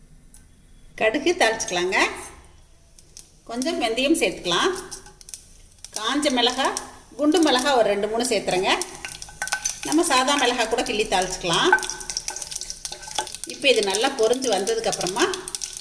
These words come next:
நம்ம எடுத்து வச்சிருக்க வெங்காயம், பூண்டு சேர்த்துடலாங்க. கூடவே கருவேப்பிலையும் சேர்த்துட்டேன். கொஞ்சம் பெருங்காயத்தூள் சேர்த்துடலாங்க. இந்த காரக்குழம்புக்கெல்லாம் சின்ன வெங்காயம் போட்டா நல்லாயிருக்கும். சின்ன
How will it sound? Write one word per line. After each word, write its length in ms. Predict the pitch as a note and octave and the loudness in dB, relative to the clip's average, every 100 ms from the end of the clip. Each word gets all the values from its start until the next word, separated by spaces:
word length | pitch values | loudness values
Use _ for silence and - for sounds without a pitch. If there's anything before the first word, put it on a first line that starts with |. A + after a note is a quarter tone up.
| - - | -6 -2
நம்ம 180 | A3+ G#3+ | -2 -2
எடுத்து 200 | G#3+ B3+ | 0 2
வச்சிருக்க 340 | C#4 G3+ - D#4 | 2 -2 -2 0
வெங்காயம், 440 | A3 A3 A#3+ A#3 C4 | 2 2 2 2 -2
பூண்டு 240 | G#3+ - C4 A3 | 0 0 0 0
சேர்த்துடலாங்க. 540 | E3+ - D#3+ D#3+ F3 D4 - - - - - - - - - - - - - - - - - - - | -2 -2 -2 -2 0 0 -2 -4 -4 -4 -4 -2 -2 -2 -2 -2 0 0 0 0 -2 -2 -2 -2 4
கூடவே 280 | C#4+ B3+ D4 C#4 | 4 4 0 2
கருவேப்பிலையும் 580 | A3+ B3 B3+ A#3+ B3 - | 4 4 4 2 0 2
சேர்த்துட்டேன். 460 | F3+ F3 F3 G3 F#4+ - - - - - - A#3+ | 2 2 0 2 0 -2 -2 -2 -2 -2 -2 2
கொஞ்சம் 260 | D4 F4+ | 4 6
பெருங்காயத்தூள் 600 | A#3+ A#3+ C#4 B3+ A#3 B3+ A#3 | 4 4 4 4 4 2 2
சேர்த்துடலாங்க. 480 | F3+ F#3+ F3 F3+ B3 F#4 - - - - - - C#4+ | 2 2 2 4 2 2 0 -2 -2 0 0 0 2
இந்த 120 | F4+ E4+ | 2 4
காரக்குழம்புக்கெல்லாம் 880 | C#4+ D4+ C4+ A#3+ A3+ A3+ C4 C4 D4 - - - - | 4 4 4 2 4 4 6 6 4 2 0 2 2
சின்ன 180 | D4+ E4 E4+ | 6 8 8
வெங்காயம் 420 | C#4+ C4 A#3+ A#3 A3+ | 4 4 4 2 0
போட்டா 260 | A#3 C4 C4 A#3+ | 0 4 2 2
நல்லாயிருக்கும். 500 | G#3+ G#3 - A3 F4+ F4 | 2 2 0 0 2 2
சின்ன 160 | D4 | 4